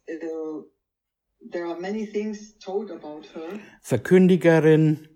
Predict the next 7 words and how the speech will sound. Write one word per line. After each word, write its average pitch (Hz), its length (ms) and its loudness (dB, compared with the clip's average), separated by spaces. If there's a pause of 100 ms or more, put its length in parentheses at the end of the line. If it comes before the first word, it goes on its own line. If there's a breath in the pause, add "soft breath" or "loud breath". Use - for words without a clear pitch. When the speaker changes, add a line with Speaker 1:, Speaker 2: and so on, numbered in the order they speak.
(840 soft breath)
Speaker 2:
Apostelin, 143 880 2
Jüngerin, 147 600 4
Vertraute 123 640 0
Jesu, 156 640 2 (320 loud breath)
Heilige, 147 680 2 (160 loud breath)
Sünderin, 139 760 2 (240 loud breath)
Hure. 185 460 6